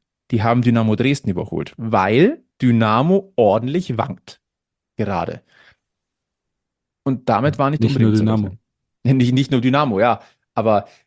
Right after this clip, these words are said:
Speaker 1: Dynamo Dresden
Speaker 2: Ich gehe so weit, zu sagen, Ulm ist in zwei Wochen Tabellenführer.
Speaker 1: Das
Speaker 2: Ich
Speaker 1: glaube
Speaker 2: gehe
Speaker 1: ich
Speaker 2: noch
Speaker 1: nämlich
Speaker 2: eins
Speaker 1: mittlerweile
Speaker 2: weiter.
Speaker 1: auch.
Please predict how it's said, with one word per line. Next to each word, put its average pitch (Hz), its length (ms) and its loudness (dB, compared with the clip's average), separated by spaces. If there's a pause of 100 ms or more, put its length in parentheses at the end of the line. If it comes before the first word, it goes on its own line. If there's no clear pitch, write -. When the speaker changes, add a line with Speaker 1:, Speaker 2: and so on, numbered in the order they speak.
(120)
Speaker 1:
Dynamo 117 320 -2
Dresden 185 520 -4 (2000)
Speaker 2:
Ich - 200 -4
gehe 120 100 4
so 117 160 2
weit, 120 260 2
zu 110 280 -10
sagen, 107 300 0
Ulm 120 240 2
ist 110 200 -4
in 113 280 -4
zwei 104 260 -4
Wochen 104 240 -4
Tabellenführer. 98 680 -8 (1300)
Speaker 1:
Das 110 200 -2
Speaker 2:
Ich 117 40 -2
Speaker 1:
glaube 117 120 0
Speaker 2:
gehe 117 100 4
Speaker 1:
ich 127 40 4
Speaker 2:
noch 160 100 2
Speaker 1:
nämlich 180 160 0
Speaker 2:
eins 135 100 2
Speaker 1:
mittlerweile 123 280 2
Speaker 2:
weiter. 92 180 2
Speaker 1:
auch. 156 200 0